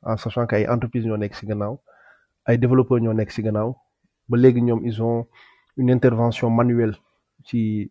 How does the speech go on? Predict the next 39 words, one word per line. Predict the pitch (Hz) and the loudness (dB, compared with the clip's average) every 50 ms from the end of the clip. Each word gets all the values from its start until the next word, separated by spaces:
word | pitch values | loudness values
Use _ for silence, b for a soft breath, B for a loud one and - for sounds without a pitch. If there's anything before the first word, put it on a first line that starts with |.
| _ | _
déroulement | 131 123 127 120 120 117 113 113 110 110 | -6 -2 0 0 0 0 0 0 0 0
aux | 107 101 | -2 -2
transactions | - 110 107 101 104 101 - - 104 98 | -4 -4 -4 -4 -4 -6 -8 -10 -10 -10
yi. | 87 87 - _ _ _ _ _ _ _ _ _ _ _ _ _ _ | -10 -12 -16 _ _ _ _ _ _ _ _ _ _ _ _ _ _
Et | - 147 - | -4 2 6
enfin, | 175 175 170 156 - 147 143 151 185 202 - - - | 6 6 6 6 4 2 2 2 0 -4 -8 -10 -2
li | 131 143 156 | 2 4 4
nit | 170 175 - | 4 4 4
yi | - 143 | 2 2
gën | 135 139 135 | 4 6 6
a | 123 | 6
xam | - - 131 143 | 6 4 4 4
mooy | 170 175 156 127 127 135 151 156 | 4 2 2 2 2 2 2 0
centralized | - - 143 135 - 139 131 127 131 127 - | 0 -2 -2 -2 0 2 4 4 4 4 2
exchange | 120 - - - 120 113 107 107 | -4 -4 -2 -2 -2 -2 -4 -6
yi. | 107 101 - - _ _ _ _ _ _ _ _ _ _ _ _ _ _ _ _ _ _ b b b b b b | -8 -10 -12 -16 _ _ _ _ _ _ _ _ _ _ _ _ _ _ _ _ _ _ b b b b b b
Donc, | 123 127 123 117 120 - B B B B B _ _ _ _ _ _ _ _ - | -2 0 0 0 -2 -8 B B B B B _ _ _ _ _ _ _ _ 2
ñi | 135 156 | 4 4
ñu | 170 | 4
ci | - 175 | 6 6
gën | 156 156 156 | 6 8 8
a | 147 | 8
xam | - 151 139 127 | 8 6 4 2
Sénégal, | - - 127 131 135 131 127 120 110 | 2 2 2 4 6 6 6 6 4
je | 117 120 | 2 -2
pense | 131 127 123 117 - | 0 0 0 0 -2
que | - 123 113 113 113 113 110 - | -2 -2 -2 0 0 -2 -2 -2
ay | - 117 117 117 | -2 0 0 0
Binance | 107 104 117 113 120 123 135 147 147 135 - - | 0 2 4 4 4 4 2 0 0 -2 -2 -4
la, | 156 156 160 160 - _ _ _ _ _ _ | -2 -2 -2 -4 -8 _ _ _ _ _ _
wala | - 113 113 107 | -8 -6 -6 -4
Binance, | 104 123 127 139 147 160 - - - _ _ _ _ _ | -4 -2 -2 -2 -2 -4 -8 -12 -20 _ _ _ _ _
si | - - | -8 -6
vous | 120 113 | -6 -4
voulez. | 117 120 127 143 160 _ _ _ _ b b b b b b b _ - | -2 -2 -2 -4 -4 _ _ _ _ b b b b b b b _ -2
Am | 131 131 | 0 2
ngeen | 131 135 135 | 4 4 4
après, | 127 127 - - 120 123 120 120 120 | 4 2 2 4 4 6 6 6 6
euh, | 117 113 113 110 113 | 6 4 4 2 0